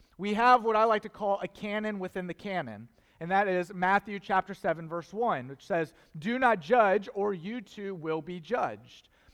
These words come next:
which we've misinterpreted to say, "Hey, if you don't judge me, I won't judge you." Got a deal, right? And when our arms are outstretched so far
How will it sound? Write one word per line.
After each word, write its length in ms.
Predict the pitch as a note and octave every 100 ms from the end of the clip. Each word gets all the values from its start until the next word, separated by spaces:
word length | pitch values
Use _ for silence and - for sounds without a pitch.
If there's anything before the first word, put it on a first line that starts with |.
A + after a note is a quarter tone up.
| _ -
which 240 | G3 G3
we've 240 | F3+ A3
misinterpreted 840 | F#3 A3 G#3+ F#3+ - C4 - F#3+ F3+
to 60 | F3+
say, 240 | - G3+
"Hey, 280 | F3 G#3+ D#3 - _
if 140 | D3+ D3
you 100 | A3
don't 200 | A3 F#3
judge 240 | G3+ D#3
me, 340 | G3 A#3 F3+ D#3+ _ -
I 60 |
won't 200 | C#3 C3+
judge 260 | C3 C3+ C3
you." 220 | F#3 G2+ A2+ _ _ _ _ _ _ _ _ _ _ _ _
Got 160 | B2 G#2
a 40 |
deal, 300 | B2 F3 A3+ _ _ _
right? 240 | B2+ A3 - _ _ _ _ _ _ _ _ _ _ _ _ _ _ _ _ _ _ _ _ _ _ _
And 100 | F3
when 120 | G3
our 120 | G3
arms 460 | G3 G3+ A#3 B3+ A3+
are 120 | G#3+
outstretched 640 | G3 G3+ - - G3+ F3 -
so 200 | G#3 A#3
far 480 | - F3+ A2 A2+